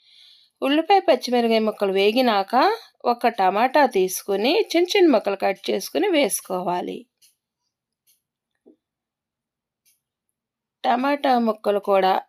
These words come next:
మగ్గినాక ఒక అర స్పూన్ జీలకర్ర పౌడరు, అలాగే ఒక స్పూన్ అల్లం పేస్ట్ వేసుకోవాలి.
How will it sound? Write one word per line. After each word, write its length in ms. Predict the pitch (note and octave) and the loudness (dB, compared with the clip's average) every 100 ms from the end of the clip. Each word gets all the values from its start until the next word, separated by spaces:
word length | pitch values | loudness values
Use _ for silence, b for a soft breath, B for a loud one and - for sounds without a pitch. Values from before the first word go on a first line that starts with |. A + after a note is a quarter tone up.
| _ _ - | _ _ -8
మగ్గినాక 720 | F#3+ F3+ E3+ B3+ A3+ F3+ F3 G#3+ G#4 C5 _ _ _ _ _ _ _ - | -4 -4 0 0 2 -2 0 2 2 -2 _ _ _ _ _ _ _ -4
ఒక 220 | C#4+ C#4+ | -2 0
అర 200 | D#4+ B3 | 2 4
స్పూన్ 400 | A3 - G3 G3 - _ | 2 -2 -4 -4 -6 _
జీలకర్ర 420 | - G3+ G#3 B3+ B3+ A#3+ | -6 -4 0 0 0 0
పౌడరు, 460 | G#3+ A3 A3+ B3+ D4 _ _ F#3 | 2 2 2 0 0 _ _ -2
అలాగే 540 | F#3+ A#3+ G#3 F3+ B3 B4 C5 b b b b b | 2 2 2 0 0 -2 -6 b b b b b
ఒక 240 | A#3+ A#3 B3 | -2 0 0
స్పూన్ 380 | - - D#4 C5+ _ - | -2 0 0 0 _ -4
అల్లం 300 | G3 A3 C4 | -2 0 0
పేస్ట్ 380 | B3 B3 G#3 - | 0 -4 -4 -2
వేసుకోవాలి. 840 | F4+ A3+ - - G3 F#3+ F3 F3 | 0 0 -2 -2 0 2 0 0